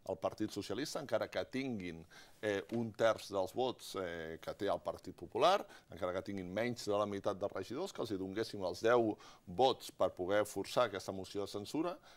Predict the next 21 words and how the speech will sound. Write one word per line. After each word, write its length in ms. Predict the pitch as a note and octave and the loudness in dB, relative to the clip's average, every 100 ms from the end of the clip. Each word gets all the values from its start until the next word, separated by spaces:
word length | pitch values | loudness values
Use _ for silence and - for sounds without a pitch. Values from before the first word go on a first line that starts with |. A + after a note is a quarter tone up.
| - | -8
a 100 | G2+ | -6
canvi 400 | - G#2+ A#2+ B2+ | -4 -4 -4 -2
de 120 | G#2 F2+ | -2 0
res, 240 | A#2+ A2+ | 0 0
a 80 | D#2+ | -2
canvi 300 | F#2+ F#2 F#2+ | -6 -6 -4
de 80 | G2 | -4
que 100 | - | 0
hi 80 | G2 | 0
hagi 200 | A#2+ B2 D3 - | 0 -4 -8 -8
un 100 | G2 F2 | -10 0
canvi 340 | A#2+ B2+ C#3 - | 0 0 -6 -8
de 180 | G#2 F2+ | -6 -4
govern 480 | E2+ G2 A#2+ D#3 F3+ - | 0 2 2 0 -12 -6
a 100 | G#2 | -4
Badalona. 480 | E2+ E2 C3+ - - - - | -2 -4 -6 -8 -12 -18 -12
I 140 | F#2 F2 | -6 -4
el 80 | |
que 100 | - | -2
hem 140 | G2 F#2+ | -4 -2
fet 340 | G#2+ G#2 - | 2 2 0